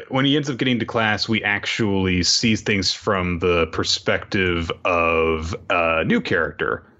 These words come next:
a girl in his class, uh, who has a crush on him. Like, that's just immediately, like, obvious. Uh, but when Higuma finally gets to class, the teacher scolds him, and she is just, like, the most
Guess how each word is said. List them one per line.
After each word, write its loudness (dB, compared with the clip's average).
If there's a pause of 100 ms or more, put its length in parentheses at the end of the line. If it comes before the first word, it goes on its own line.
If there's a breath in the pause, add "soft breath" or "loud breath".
(140)
a -2
girl 2
in 0
his -2
class, 0 (840 loud breath)
uh, 2 (120)
who 0
has 0
a -2
crush -2
on -2
him. -10
Like, 0
that's -2
just -6
immediately, 0
like, -2
obvious. -4 (800 loud breath)
Uh, 2 (2000)
but 0 (800)
when 2
Higuma 0
finally 0
gets -2
to -6
class, 0
the -8
teacher -2
scolds 0
him, 0
and -2
she 2
is 2
just, -2
like, 0
the -2
most -2